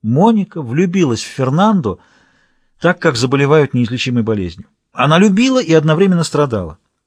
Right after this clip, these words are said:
Что она, настолько неискушённая в жизни, могла ему дать? Как сделать так, чтобы он хоть иногда обращал на неё внимание? Эти и другие вопросы вертелись у неё в голове,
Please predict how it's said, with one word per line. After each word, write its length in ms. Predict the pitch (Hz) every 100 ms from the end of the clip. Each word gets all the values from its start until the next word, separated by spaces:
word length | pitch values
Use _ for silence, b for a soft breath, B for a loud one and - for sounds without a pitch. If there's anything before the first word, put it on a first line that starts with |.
| _ _ _ _ _ _
Что 320 | - - 208
она, 320 | 196 175 151 117
настолько 440 | 131 - 156 139
неискушённая 680 | 151 147 175 - 190 151 151
в 60 | 143
жизни, 260 | 214 147
могла 300 | 143 160 165
ему 160 | 156 156
дать? 300 | 127 - - _ _ _ _ _ _
Как 280 | - 226 151
сделать 460 | 135 165 143 120 -
так, 160 | 180
чтобы 260 | - 143 151
он 60 |
хоть 220 | 139 160 180
иногда 480 | 180 190 196 233
обращал 400 | 170 147 139 196
на 60 | 175
неё 200 | 165 180
внимание? 520 | 160 190 151 110 101 B B B B B B
Эти 300 | 160 160 131
и 40 |
другие 360 | 117 131 156 131
вопросы 420 | 127 156 143 -
вертелись 460 | 135 - 151 110
у 40 | 117
неё 160 | 117
в 60 | 104
голове, 400 | 117 127 151